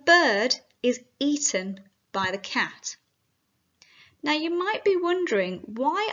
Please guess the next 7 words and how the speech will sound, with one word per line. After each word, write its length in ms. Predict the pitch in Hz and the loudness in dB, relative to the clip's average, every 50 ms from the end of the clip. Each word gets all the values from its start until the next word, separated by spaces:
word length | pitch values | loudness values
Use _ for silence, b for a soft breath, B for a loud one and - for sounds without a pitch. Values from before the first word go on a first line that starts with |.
| - | -4
are 120 | - 339 320 | -4 -2 -2
the 180 | 330 302 - - | -4 -6 -4 -2
arrows 640 | - 302 320 339 294 - - - - 196 202 - - - _ _ _ _ - | -2 -2 -2 0 -2 -2 -2 -2 -2 -2 -4 -4 -8 -10 _ _ _ _ -14
pointing 840 | - - 262 254 247 247 254 - - 226 214 208 208 208 202 b b b b b | -8 -4 -2 0 0 0 0 -2 -4 -4 -4 -4 -6 -8 -10 b b b b b
from 480 | _ - - 208 202 202 196 190 190 196 - _ _ | _ -8 -2 -2 0 0 0 -4 -6 -8 -12 _ _
the 80 | - 196 | -8 -6
leaf 720 | 190 190 202 247 302 277 208 - - - - - - - | -4 -2 -2 -2 -2 -4 -4 -8 -10 -14 -18 -20 -20 -20